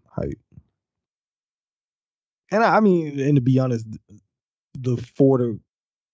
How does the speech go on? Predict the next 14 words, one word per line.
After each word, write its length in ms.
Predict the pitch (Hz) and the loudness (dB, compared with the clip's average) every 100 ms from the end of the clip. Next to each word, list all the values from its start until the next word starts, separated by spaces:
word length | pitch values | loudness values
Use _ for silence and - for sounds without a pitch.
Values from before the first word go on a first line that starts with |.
| _ _ _ _ _ _ _ _ _ 131 | _ _ _ _ _ _ _ _ _ -16
Jasons 460 | 120 123 127 123 113 | -6 -6 -4 -6 -6
that 120 | 107 | -6
we're 120 | 101 | -8
talking 240 | 110 117 107 | -6 -4 -4
about 220 | 98 98 - | -6 -8 -6
are 220 | 113 101 | -4 -4
actually 240 | 107 117 | -6 -4
my 160 | 104 104 | -4 -4
favorite 420 | - 123 107 101 | 0 0 0 -4
portrayals 440 | 131 - 120 104 | -8 -4 -2 -2
of 80 | 95 | -6
Jason. 280 | 92 95 - - | -10 -12 -12 -18
So, 120 | - 131 _ _ _ _ _ _ _ | -18 -18 _ _ _ _ _ _ _
but 180 | 113 | -4